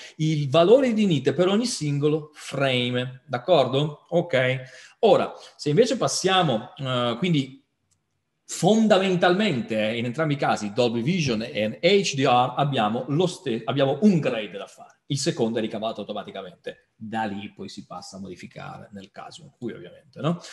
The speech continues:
Per quanto riguarda invece l'H D R workflow, non contiene, eh, mi sono espresso male prima, ehm, il concetto è lo stesso, ma l'ho espresso male, non contiene un trim pass. Ok?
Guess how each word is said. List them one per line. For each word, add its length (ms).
Per 100
quanto 180
riguarda 240
invece 220
l'H 240
D 60
R 200
workflow, 920
non 260
contiene, 1040
eh, 540
mi 60
sono 160
espresso 220
male 180
prima, 520
ehm, 1000
il 40
concetto 300
è 40
lo 40
stesso, 240
ma 60
l'ho 80
espresso 260
male, 300
non 440
contiene 1000
un 640
trim 460
pass. 540
Ok? 160